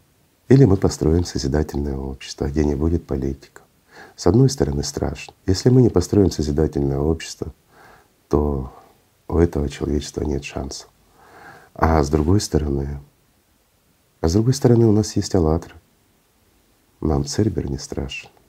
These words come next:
Да, мы скинем одежды,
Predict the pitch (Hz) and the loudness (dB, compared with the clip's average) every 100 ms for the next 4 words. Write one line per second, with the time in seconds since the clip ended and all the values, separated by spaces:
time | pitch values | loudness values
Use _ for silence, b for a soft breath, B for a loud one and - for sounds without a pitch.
0 | _ _ _ _ _ _ _ _ _ - | _ _ _ _ _ _ _ _ _ -4
1 | 98 131 - _ _ _ _ b b b | -2 -2 -4 _ _ _ _ b b b
2 | _ _ - 76 - - 87 82 78 78 | _ _ -6 -4 -2 2 6 6 6 4
3 | 101 92 | 2 2